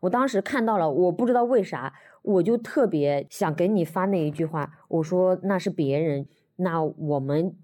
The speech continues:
有精力去管理运营吗？”其实当时我看到你发的这一句话，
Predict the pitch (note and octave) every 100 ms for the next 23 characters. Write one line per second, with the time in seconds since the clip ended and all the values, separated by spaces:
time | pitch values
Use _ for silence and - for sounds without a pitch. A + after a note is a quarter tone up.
0 | - E3+ C#3 E3 A3 A#3 - F#3 D#3+ C3+
1 | E3 D#3 G#3+ F3 C3+ D3+ D#3 D4+ D#4 F#4
2 | F#4+ - - - E4+ F#4 - G#3+ G#3 D#3
3 | G#3 B3 A#3+ F#3 D3+ - A#3+ A#3 G3 G3+
4 | D#3+ E3+ F#3